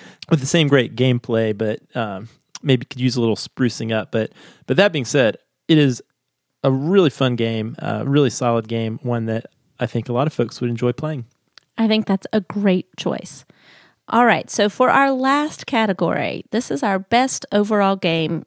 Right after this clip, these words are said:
Speaker 2: to purchase as a gift this holiday season, and this is one that surprisingly, <laughs> maybe, we agreed on.
Speaker 1: Yeah,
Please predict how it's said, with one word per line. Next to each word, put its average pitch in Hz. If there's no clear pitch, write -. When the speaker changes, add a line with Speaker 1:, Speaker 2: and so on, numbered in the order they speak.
Speaker 2:
to -
purchase -
as 175
a 185
gift -
this 165
holiday 165
season, 170
and 180
this 254
is 311
one 233
that -
surprisingly, 220
<laughs> -
maybe, 208
we 220
agreed 370
on. 165
Speaker 1:
Yeah, 120